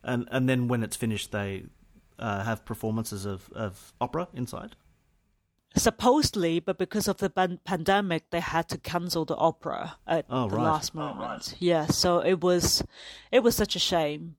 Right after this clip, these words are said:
Speaker 2: but it was understandable.
Speaker 1: And does that mean that the, the theatre is still there,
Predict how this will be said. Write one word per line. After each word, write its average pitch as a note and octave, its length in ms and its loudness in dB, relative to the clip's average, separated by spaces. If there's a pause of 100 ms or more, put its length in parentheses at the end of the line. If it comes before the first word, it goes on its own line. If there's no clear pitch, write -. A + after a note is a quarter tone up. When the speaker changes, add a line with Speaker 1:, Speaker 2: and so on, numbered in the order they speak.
(120)
Speaker 2:
but D#3+ 300 -2
it E3 160 -4
was E3 160 -2
understandable. D#3 880 -6
Speaker 1:
And B2 280 -2
does B2+ 160 -2
that C3+ 180 2
mean B2 180 2
that A2 180 -6
the, G2+ 300 -4 (600)
the G#2+ 60 -20
theatre A#2 280 -2
is A2 100 -2
still A2+ 200 -4
there, A2 240 -4